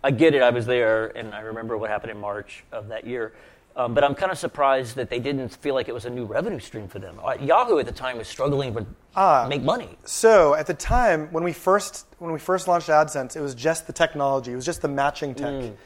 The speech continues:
Speaker 2: It didn't yet have the advertisements.
Speaker 1: Got it.
Speaker 2: So the innovation, when we relaunched it in, uh, end of two thousand two, is that we had ads from, pay-per-click ads from Overture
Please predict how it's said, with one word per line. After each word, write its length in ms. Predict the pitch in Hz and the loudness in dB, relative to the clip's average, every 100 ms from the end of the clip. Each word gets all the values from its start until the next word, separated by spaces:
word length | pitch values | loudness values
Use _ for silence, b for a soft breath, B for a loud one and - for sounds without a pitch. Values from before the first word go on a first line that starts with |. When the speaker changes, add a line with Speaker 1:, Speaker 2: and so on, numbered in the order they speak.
| b b - | b b -4
Speaker 2:
It 80 | |
didn't 220 | 151 208 196 | 2 2 4
yet 180 | 180 - | 0 2
have 280 | 160 165 | 4 4
the 100 | 143 | 4
advertisements. 840 | 139 147 139 127 123 120 123 - - _ - | 4 4 2 -2 -4 -6 -16 -16 -16 _ -10
Speaker 1:
Got 200 | 113 101 | -8 -6
it. 80 | 107 | 0
Speaker 2:
So 100 | 156 | 2
the 100 | 170 | 4
innovation, 720 | 208 180 180 185 151 143 143 | 6 6 6 4 -2 -6 -6
when 100 | 151 | -6
we 80 | 151 | -6
relaunched 540 | 139 170 170 147 139 151 | -2 2 2 2 0 -8
it 100 | 143 | -8
in, 200 | 135 135 | -10 -8
uh, 260 | 131 131 143 | -8 -8 -6
end 140 | 156 | -6
of 60 | 147 | -4
two 120 | 160 | 0
thousand 320 | 151 135 131 | 0 0 -4
two, 380 | - 214 156 151 b b b b - | -2 0 0 -4 b b b b -4
is 100 | 139 | -4
that 100 | 151 | -2
we 100 | 147 | -2
had 240 | 143 135 156 | -2 -2 2
ads 400 | 151 147 135 - | 4 4 -2 -6
from, 220 | - 147 | -6 -4
pay-per-click 540 | - 180 165 - 220 | 0 0 0 -2 0
ads 240 | 160 139 131 | 2 2 0
from 100 | 139 | -2
Overture 640 | 147 151 143 139 131 123 | 0 2 0 0 -2 -4